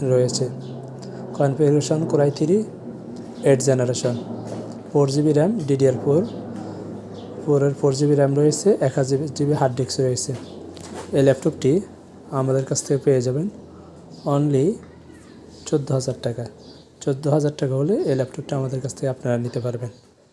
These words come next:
এরপরে যে ল্যাপটপটি, এটা হলো এসআর, এটা হচ্ছে থার্ড জেনারেশনের Core i, ডুয়াল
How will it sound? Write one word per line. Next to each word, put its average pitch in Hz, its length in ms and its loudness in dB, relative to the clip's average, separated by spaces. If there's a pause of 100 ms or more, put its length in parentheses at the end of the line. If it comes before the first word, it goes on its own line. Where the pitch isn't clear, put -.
(1200)
এরপরে 156 360 4
যে 156 140 4
ল্যাপটপটি, 143 420 0
এটা 135 160 0
হলো 156 100 2 (140)
এসআর, 117 280 -2 (680)
এটা 131 180 -4
হচ্ছে 131 200 -2 (160)
থার্ড 131 280 2
জেনারেশনের 143 560 0 (840)
Core 139 220 4 (160)
i, 135 60 4 (880)
ডুয়াল 147 200 4